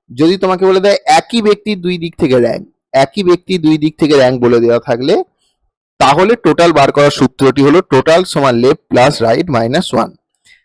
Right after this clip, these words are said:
দেখো একটা উদাহরণ দেখা যাক, যেমন পরে একটা উদাহরণ দিয়েছি, বলছি একটি সারিতে এ বাঁ দিক থেকে দশতম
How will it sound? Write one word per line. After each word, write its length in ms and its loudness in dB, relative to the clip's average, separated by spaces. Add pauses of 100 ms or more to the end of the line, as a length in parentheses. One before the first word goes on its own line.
(480)
দেখো 240 0
একটা 180 -2
উদাহরণ 340 2
দেখা 220 0
যাক, 140 -2 (520)
যেমন 280 0 (560)
পরে 240 2
একটা 220 -4
উদাহরণ 260 0 (100)
দিয়েছি, 320 -4 (680)
বলছি 260 -2
একটি 200 -6 (100)
সারিতে 340 -4 (220)
এ 40 4 (320)
বাঁ 200 2
দিক 120 -2 (100)
থেকে 160 0 (140)
দশতম 420 0